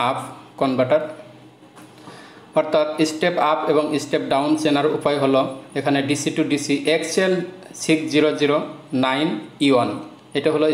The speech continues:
স্টেপ আপ, দেখতে পাচ্ছেন, এটা হলো স্টেপ আপ, এবং এটা হলো এলএম টু ফাইভ নাইন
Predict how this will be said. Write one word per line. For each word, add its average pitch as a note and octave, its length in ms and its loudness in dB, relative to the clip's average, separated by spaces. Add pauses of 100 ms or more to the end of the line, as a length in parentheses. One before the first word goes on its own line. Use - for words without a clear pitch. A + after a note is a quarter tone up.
স্টেপ D3 240 -2 (240)
আপ, C3 80 -2 (1800)
দেখতে C3 220 -8
পাচ্ছেন, C3+ 320 -4 (580)
এটা D#3+ 140 2
হলো F3+ 100 2 (100)
স্টেপ E3 200 0 (160)
আপ, D#3 100 0 (480)
এবং C3 180 2 (1900)
এটা E3+ 200 2
হলো F3 200 4 (420)
এলএম E3 340 4 (460)
টু G#3 80 6 (140)
ফাইভ G3+ 180 4 (1300)
নাইন D3 160 0